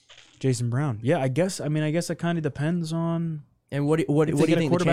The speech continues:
Speaker 2: chances
Speaker 1: out of
Speaker 2: are
Speaker 1: the
Speaker 2: he'll get
Speaker 1: portal.
Speaker 2: the waiver to stay a seventh year?
Speaker 1: Pry, yeah, so I, I don't know if you guys mentioned this on the podcast.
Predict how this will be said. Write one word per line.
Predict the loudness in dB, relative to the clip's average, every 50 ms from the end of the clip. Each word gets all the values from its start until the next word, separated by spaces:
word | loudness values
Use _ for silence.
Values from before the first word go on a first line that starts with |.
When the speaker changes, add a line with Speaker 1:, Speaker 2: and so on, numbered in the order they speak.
| 2
Speaker 2:
chances | 2 2
Speaker 1:
out | 2
of | 2
Speaker 2:
are | 2
Speaker 1:
the | 2
Speaker 2:
he'll | 2 2
get | 2 2
Speaker 1:
portal. | 2 0 -2 -4 -8 _
Speaker 2:
the | -4 -2 0
waiver | 2 2 2 2 0 0 -2
to | -4
stay | -4 -2 0 2 2
a | 2 0
seventh | -2 -4 -4 -4 -6 -8
year? | -12 -12 -6
Speaker 1:
Pry, | -2 0 2 2 4 4 4 2 2 -2 _
yeah, | -2 2 2 2
so | 2 4 4 4 4 4
I, | 2 2 0 0 -2 -8 _
I | -2 2 2
don't | 4 4 4
know | 4 4 4
if | 4 2
you | 2 2
guys | 4 4 4 2
mentioned | 2 2 2 2 2 2 2 2
this | 2 0 0 -2
on | -4 -4
the | -4 -8
podcast. | -12 -10 -6 -4 -4 -4 -4 -6 -10 -12 -12 -10 -8 -8 -8 -6 -6 -8